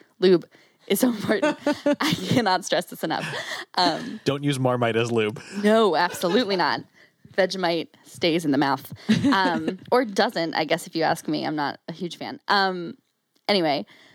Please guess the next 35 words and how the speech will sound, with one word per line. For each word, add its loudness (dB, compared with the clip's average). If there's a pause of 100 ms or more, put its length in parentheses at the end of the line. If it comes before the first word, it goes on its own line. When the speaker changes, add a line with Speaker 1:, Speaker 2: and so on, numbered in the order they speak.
(280)
Speaker 1:
uh, 2 (460)
but 2
yes, -2 (120)
uh, 2 (120)
people 0 (220)
often 0
experience 2
pain 0
during 2
anal 0
sex -4 (120)
because -2
you're -2
trying -2
to -2
push 0
past -4 (340)
the -4
internal 0
sphincter. -2
So 0
you 4
have -2
the -4
outside -2
sphincter, -4
which -2
is -4
your -6
butthole. 2 (260)
Then, 2
like, 0
an -4
inch 0
further 2